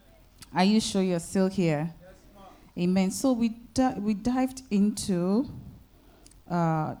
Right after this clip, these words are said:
Speaker 1: discovering your spiritual gifts. And, you know, Reverend, when he came in now, uh, he talked about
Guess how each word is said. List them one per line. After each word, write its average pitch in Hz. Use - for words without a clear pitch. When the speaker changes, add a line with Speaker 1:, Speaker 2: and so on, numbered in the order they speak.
Speaker 1:
discovering 202
your 175
spiritual 190
gifts. 160
And, 165
you 165
know, 165
Reverend, 240
when 214
he 185
came 202
in 180
now, 160
uh, 165
he 165
talked 196
about 175